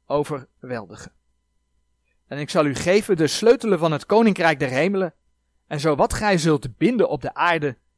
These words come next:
zal in de hemelen gebonden zijn. En zo wat gij ontbinden zult op de aarde, zal in de hemelen ontbonden zijn." We gaan, want daar is de tijd te kort voor, nu niet heel uitputtend helemaal op deze twee teksten in.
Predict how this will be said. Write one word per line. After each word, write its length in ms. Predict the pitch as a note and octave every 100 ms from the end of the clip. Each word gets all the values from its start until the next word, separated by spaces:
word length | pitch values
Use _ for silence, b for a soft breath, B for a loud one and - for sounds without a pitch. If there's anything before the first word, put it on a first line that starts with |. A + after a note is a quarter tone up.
| _ - _
zal 360 | C3+ E3 G3 G3+
in 160 | F3
de 100 | D3
hemelen 400 | A2+ D#3+ F3+ D#3+
gebonden 420 | - C#3 D3+ C3+ B2
zijn. 340 | B2+ A2 A2 - _ _
En 100 | C#3+
zo 140 | C3+ C#3+
wat 160 | E3
gij 240 | - C3 -
ontbinden 540 | F#3 F#3 E3 E3+ D3
zult 280 | C#3 C#3+ C3
op 100 | C3
de 100 | C3
aarde, 380 | C#3 B2 A#2 A#2+ _ _ _
zal 300 | - C#3 C3+
in 160 | C#3+
de 80 | C3
hemelen 480 | A2+ C#3 B2 A#2+ A2+ _ _ _
ontbonden 800 | - B2+ - _ _ C3 B2+ A2+
zijn." 200 | A2 G#2 - _ _ _ _ _ _ _ _ _ - _ _ _ _ _ _ _ _ _ _ _
We 80 | -
gaan, 300 | - G#3 B3+
want 160 | B3 - _ _ _
daar 180 | - E3
is 100 | -
de 120 | E3
tijd 220 | F3 F#3+
te 80 | F#3+
kort 220 | - F3+
voor, 220 | - E3
nu 120 | E3 F#3+
niet 180 | A3
heel 360 | G#3 F#3+ C4 -
uitputtend 560 | F#3 G3 A3 A#3+ G#3+ E3
helemaal 300 | A3 G3 F3+
op 100 | D#3
deze 220 | F#3+ -
twee 200 | F3+ D#3+
teksten 360 | F3+ - -
in. 320 | - D#3+ G#2+